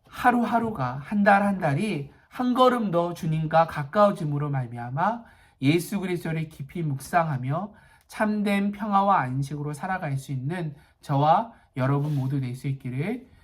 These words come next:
주님의 이름으로 간절히 축원합니다. 아멘. 같이 기도하겠습니다. 살아계신 하나님, 감사합니다.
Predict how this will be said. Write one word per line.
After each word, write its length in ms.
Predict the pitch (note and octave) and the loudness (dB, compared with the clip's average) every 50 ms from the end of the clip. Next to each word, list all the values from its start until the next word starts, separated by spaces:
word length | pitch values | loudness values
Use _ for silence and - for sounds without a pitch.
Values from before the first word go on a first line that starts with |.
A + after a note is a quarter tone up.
| _ _ | _ _
주님의 400 | - - D3 D3+ D3+ D3+ D#3 D3+ | -6 -2 -2 0 0 0 0 0
이름으로 500 | C#3+ C#3 C#3+ C3 C3 C3 C3+ C3+ C#3+ C#3+ | 0 0 0 0 -2 -2 -2 -2 -4 -4
간절히 520 | C#3 - - B2 B2+ B2+ C#3+ C#3 C3+ C3+ C3+ | -6 -8 -10 -8 -6 -4 -2 -2 -2 -2 -4
축원합니다. 880 | - - F3 F3+ F3 E3 D3+ C#3 B2+ A#2+ - - A2+ A2+ A2+ B2 C3+ - _ _ _ _ - - _ _ _ _ _ - | -6 -8 -8 -8 -6 -4 -4 -6 -6 -8 -10 -12 -14 -14 -14 -16 -18 -18 _ _ _ _ -20 -20 _ _ _ _ _ -6
아멘. 500 | A2 A2+ A#2 B2 B2 B2+ B2 B2+ C3 - _ _ _ _ - - | -6 -4 -2 -2 -2 -2 -2 -4 -6 -10 _ _ _ _ -14 -8
같이 260 | - C3 C3 - - | -6 -6 -6 -6 -8
기도하겠습니다. 1000 | - D3 C#3+ D3+ D#3 D3 D3 D3 C#3 D#3 C#3+ B2+ B2 B2 B2+ B2 B2 B2+ C3 C3+ C3+ - _ _ _ _ _ _ _ _ _ _ _ _ _ _ _ - - - - - - - - - - - - - - | -4 0 4 4 4 4 2 -2 -4 -4 -6 -6 -6 -6 -6 -6 -6 -6 -8 -8 -10 -12 _ _ _ _ _ _ _ _ _ _ _ _ _ _ _ -20 -20 -20 -20 -20 -20 -20 -20 -20 -20 -20 -20 -20 -2
살아계신 500 | - G#3 G3+ G3 F#3+ G3+ G3+ G3+ G#3+ F#3 | 2 6 6 6 6 4 2 0 4 6
하나님, 380 | F#3 F3+ F3+ F3 F3 F3 F3 E3+ | 6 8 8 6 6 2 -2 0
감사합니다. 1120 | E3 D#3 C#3 D3+ D#3 F#3 F3 E3+ E3 D#3 D#3 C#3+ D#3 D#3 D3+ D3 D3 D3 C#3 C3+ C3+ | 0 0 0 2 4 4 4 4 4 2 0 2 4 6 6 6 6 4 2 -2 -6